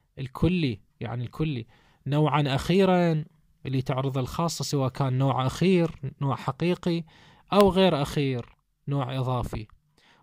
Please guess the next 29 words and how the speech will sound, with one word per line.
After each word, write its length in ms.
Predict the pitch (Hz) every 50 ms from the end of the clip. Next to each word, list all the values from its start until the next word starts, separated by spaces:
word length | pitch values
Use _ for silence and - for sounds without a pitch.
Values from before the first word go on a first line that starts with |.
| _ -
وسواء 440 | 147 - - 151 147 143 143 135
عمت 380 | 127 127 143 143 143 139 143 139
جميع، 640 | 135 127 135 139 135 156 180 190 185 180 175 151 - - - - - _ _ _ _ _ _ _
يعني 200 | 131 117 127 127
الخاصة 600 | 123 - - - 160 170 170 - - - 123 110 - _ _ _ _ _
تعم 440 | - 135 135 131 - 139 147 139 135
جميع 520 | 123 127 131 131 151 175 190 196 165 165
أفراد 400 | 165 - 190 170 165 160 156 151
الكلي 680 | 156 147 - - - 160 160 160 160 160 151 143 139 131 _ _ _ _ _ _ _
أو 140 | 180 190 185
لم 180 | 185 196 185 180
يعم، 340 | 170 156 131 139 139 127 - _ _ _ _ _ _ _ _ _ _ _ _ -
مو 120 | 139 151
كل 200 | 147 - 170 151
أفراد 300 | 139 127 - 139 127 120
الكلي. 260 | 117 - - 127 117
خلينا 200 | - - 170 175
نضرب 160 | 170 175 170 151
مثال 440 | 147 143 - 202 208 190 160 135
يوضح 520 | 139 147 143 160 165 143 139 127 - - -
هاي 160 | 127 120 117
ال-، 120 | 117 120 - _ _ _ _ - - - _ _ _ -
ال-، 680 | 117 113 113 110 110 110 110 107 107 107 110 110 110 - - _ _ _ _ _
التقسيمات. 840 | 127 117 104 - - 131 - - - - 120 113 113 110 107 - - - _ - _ _ _ _ - _ - _
نجيب 280 | 156 156 151 208 208 -
خاصة 360 | - - 202 170 - - 139
من 100 | 127 131
الخواص، 580 | 143 131 - - 151 143 143 156 185 - - 160
مثلًا، 500 | 175 180 - 190 185 196 202 226 226